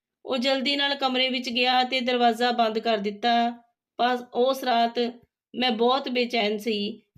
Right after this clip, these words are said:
ਬਾਰ-ਬਾਰ ਮੇਰਾ ਦਿਲ ਇਹੀ ਸੋਚ ਰਿਹਾ ਸੀ ਤੇ ਡਰ ਰਿਹਾ ਸੀ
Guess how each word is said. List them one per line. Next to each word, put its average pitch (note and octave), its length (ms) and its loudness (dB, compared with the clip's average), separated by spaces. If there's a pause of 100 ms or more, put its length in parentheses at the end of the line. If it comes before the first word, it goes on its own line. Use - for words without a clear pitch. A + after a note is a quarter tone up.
(160)
ਬਾਰ-ਬਾਰ C4 600 4
ਮੇਰਾ B3 260 2
ਦਿਲ B3 200 -2
ਇਹੀ A3+ 260 2
ਸੋਚ A3 320 -2
ਰਿਹਾ A3 220 2
ਸੀ A#3 240 -2
ਤੇ A#3 160 -2
ਡਰ G#3 220 0
ਰਿਹਾ G#3 220 0
ਸੀ A#3+ 420 -2